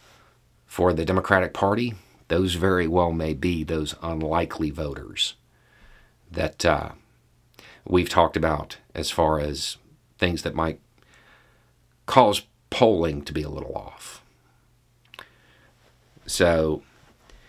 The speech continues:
this is something that, uh, this is something that I'm sure political strategists are, are gonna start paying attention to.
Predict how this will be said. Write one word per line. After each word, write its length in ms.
this 760
is 240
something 460
that, 300
uh, 280
this 160
is 80
something 260
that 100
I'm 100
sure 320
political 400
strategists 880
are, 140
are 200
gonna 200
start 260
paying 220
attention 440
to. 220